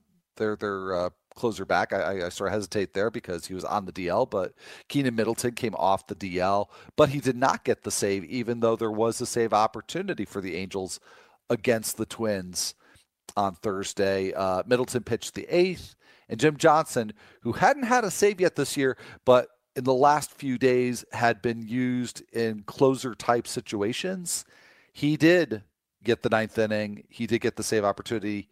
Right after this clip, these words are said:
and he did get his first save of the season against the Twins. So no word from Mike Scioscia or any sort of reports as to whether or not Middleton's gonna be eased back in, whether they're gonna be, there's gonna be a committee. It's the Angels. It's Mike Scioscia.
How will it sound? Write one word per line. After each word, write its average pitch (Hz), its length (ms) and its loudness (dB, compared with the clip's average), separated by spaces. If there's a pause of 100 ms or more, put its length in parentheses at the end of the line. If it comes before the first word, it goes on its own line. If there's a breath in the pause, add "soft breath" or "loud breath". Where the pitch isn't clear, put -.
(160)
and 92 120 -8
he 107 140 -6
did 110 240 0
get 107 180 0
his 101 180 -6
first - 300 -10
save 92 320 -4 (520 loud breath)
of 110 180 -2
the 107 100 -4
season 104 540 -4
against 95 440 -8
the 98 80 -8
Twins. 87 380 -8
So 104 100 -4
no 135 240 6
word 117 400 0
from 107 80 -16
Mike 98 180 -4
Scioscia 135 600 0 (480 loud breath)
or 110 120 2
any 117 120 0
sort 113 240 -4
of 104 60 -6
reports 107 500 -2
as 95 220 -2
to 113 60 -10
whether 101 240 -2
or 98 60 -6
not 95 240 -2
Middleton's 98 460 -8
gonna 90 160 -10
be 90 100 -10
eased 82 300 -12
back 82 300 0
in, 156 280 2
whether 92 220 -4
they're 82 120 -12
gonna 92 200 -8
be, 87 160 -12 (320)
there's 85 160 -10
gonna 95 100 -8
be 87 80 -8
a 82 60 -8
committee. 120 480 -2 (400 loud breath)
It's 208 200 4
the 185 200 4
Angels. 135 420 0
It's 143 240 0
Mike 120 160 2
Scioscia. 110 480 0